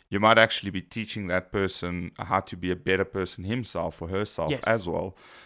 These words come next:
Speaker 1: So that's
Speaker 2: Absolutely.
Speaker 1: also kind of paying it forward as far as the whole love language thing goes, and expressing forgiveness and,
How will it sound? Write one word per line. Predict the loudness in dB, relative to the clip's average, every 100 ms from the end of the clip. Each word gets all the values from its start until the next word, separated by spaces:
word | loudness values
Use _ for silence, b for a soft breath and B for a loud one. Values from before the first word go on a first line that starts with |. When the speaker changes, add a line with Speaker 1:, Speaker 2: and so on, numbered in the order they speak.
| B
Speaker 1:
So | 0 6
that's | 6 6
Speaker 2:
Absolutely. | 2
Speaker 1:
also | -4
kind | -2 0
of | -2 0
paying | 2 2 0
it | -4
forward | -2 2 2 2
as | -2
far | 2 4 4
as | 2
the | 2
whole | 2
love | 4 2 2
language | -2 -2 -4 -6
thing | -8 -6
goes, | -2 0 0 -2
and | -2
expressing | -2 0 0 0 -2
forgiveness | -4 0 -2 0 -6
and, | -6 -10